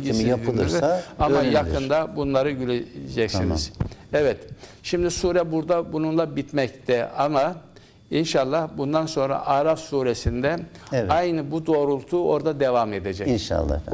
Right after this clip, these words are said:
Speaker 1: Onu da inşallah
Speaker 2: Evet.
Speaker 1: anlatmak, onları da takdim
Speaker 2: Evet.
Speaker 1: etmek nasip olur. Biz de bu ara işte son Necm'in seksen altı, seksen sekizinci ayetlerin, öyle mi?
Speaker 2: Hı.
Speaker 1: Ee, güncelini
Speaker 2: Güncelini.
Speaker 1: bildirelim.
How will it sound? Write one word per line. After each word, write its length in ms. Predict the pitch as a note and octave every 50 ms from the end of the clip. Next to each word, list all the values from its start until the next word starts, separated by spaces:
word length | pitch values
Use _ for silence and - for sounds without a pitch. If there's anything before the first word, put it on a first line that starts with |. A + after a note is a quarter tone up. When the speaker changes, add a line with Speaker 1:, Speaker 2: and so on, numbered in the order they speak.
| D3 C#3+
Speaker 1:
Onu 100 | C#3 C3
da 180 | C#3 C#3 D#3 D#3+
inşallah 480 | D#3 C#3+ C3 - - C#3 B2+ C3 C3+ C3+
Speaker 2:
Evet. 120 | - -
Speaker 1:
anlatmak, 480 | C3 B2+ B2+ C3 A#2+ - - A#2+ B2 B2+ - - - - -
onları 340 | - B2+ B2 B2 B2 B2 A#2+
da 80 | B2
takdim 360 | - - A#2 A2 G#2+ G2+ F#2
Speaker 2:
Evet. 140 | - A#2+ A2+
Speaker 1:
etmek 260 | - - A#2+ A2+ -
nasip 320 | - A#2+ A2 - - A2+ A2
olur. 260 | A#2 A2+ A#2+ D#3+ E3+ - - - - - - - - - - -
Biz 180 | D#3 F3+ E3+
de 160 | F3 D#3+ D3 D3
bu 140 | D#3+ D#3+
ara 380 | D3 C3 A#2+ A#2+ C3 D#3 F#3 F#3 - -
işte 360 | A2+ - - - C#3 C#3+ D3 D3+ D#3 D#3 - - - D#3+
son 380 | - - - D3 D3 D3 D3 C#3
Necm'in 460 | C3 B2+ A#2 A2 A2+ A#2+ C3+ D3+ D#3
seksen 400 | C#3 - C3+ B2 - - C#3 C3
altı, 260 | C3 A#2+ - - -
seksen 440 | - B2+ A#2+ - - C#3 C3 B2+ B2+
sekizinci 520 | B2+ - B2+ A#2 A#2+ C3 B2+ B2 A#2+ B2+
ayetlerin, 640 | A2+ A2+ A2+ A2+ G#2+ - - A2 A2+ C#3+ D#3+ E3 D#3+ - - - - - -
öyle 220 | A#2 A#2+ C#3 E3+
mi? 120 | D#3 B2 F#2 - -
Speaker 2:
Hı. 220 | B2+ A2+ G2 E2+ D#2+ D#2+ - - - - - - - - - A#2
Speaker 1:
Ee, 180 | A2+ A2+ A2+ A2 -
güncelini 540 | C#3+ C#3 C3+ C3+ - D3 C3 C3+ C3 A#2 B2+
Speaker 2:
Güncelini. 420 | E3 - G2 F#2 F#2+ A#2+ F#3+ G3 D#4+ - - -
Speaker 1:
bildirelim. 680 | F#3+ F#3+ F3 C#3 C3 B2 A#2+ A#2 G#2+ G#2 F#2 F2+ F2+